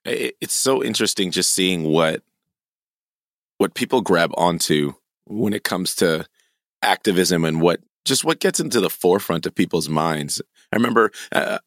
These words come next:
I wonder if you remember this, Andy. I don't know if they had these in Alberta, in Alberta, Steve, but w-, there was that organization, One planet, one child dot org, that had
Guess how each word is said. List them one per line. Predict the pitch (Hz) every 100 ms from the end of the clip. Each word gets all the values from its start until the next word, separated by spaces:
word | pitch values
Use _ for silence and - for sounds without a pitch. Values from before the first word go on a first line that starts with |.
| -
I |
wonder | 123 123
if | -
you | 120
remember | 104 101
this, | 98 95 -
Andy. | 98 92 92
I |
don't | 101 92
know | 98
if | -
they | 90
had | 90 87
these | 90 85
in | 78
Alberta, | 73 78 80 80 76 80
in | 82 80 80
Alberta, | 82 80
Steve, | - - 78
but | - 78 - - - _
w-, | 76 - _
there | 107
was | 110
that | 101 85
organization, | 98 95 92 82 87 85 85 78
One | 78 87
planet, | 80 90 85 76
one | 80 80
child | - 80 78 73
dot | 78 -
org, | 78 87 76 71
that | 71 65 _ _ _
had | 90 78